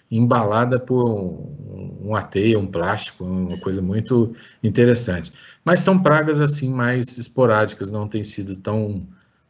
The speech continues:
tão comuns, né? É, quando aparece, a gente faz o controle, mas o monitoramento é tranquilo, não tem sido tão problemático. Aí tem o próprio pulgão do milho atacando o sorgo, tem o pulgão verde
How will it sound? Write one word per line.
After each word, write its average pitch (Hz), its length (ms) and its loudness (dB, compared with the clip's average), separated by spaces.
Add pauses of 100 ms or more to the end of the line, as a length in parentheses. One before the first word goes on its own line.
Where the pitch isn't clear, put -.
tão 101 520 -2
comuns, 113 680 0
né? 113 320 -4 (360)
É, 85 1000 -6
quando 113 220 4
aparece, 104 480 0
a 117 40 4
gente 117 160 2
faz 110 260 2
o 110 60 -6
controle, 113 560 0
mas 123 420 -4 (280)
o 120 60 0
monitoramento 117 880 2
é 107 160 -2
tranquilo, 85 640 -4
não 110 200 -4
tem 107 140 0
sido 101 340 -6
tão 107 140 0
problemático. 98 720 -2 (680)
Aí 110 200 2
tem 113 380 4
o 73 240 -10
próprio 127 340 2
pulgão 113 320 0
do 110 120 -2
milho 104 240 -2
atacando 113 580 -2
o - 20 -2
sorgo, 170 540 2 (420)
tem 131 60 6
o 131 100 2
pulgão 117 400 4
verde 175 540 2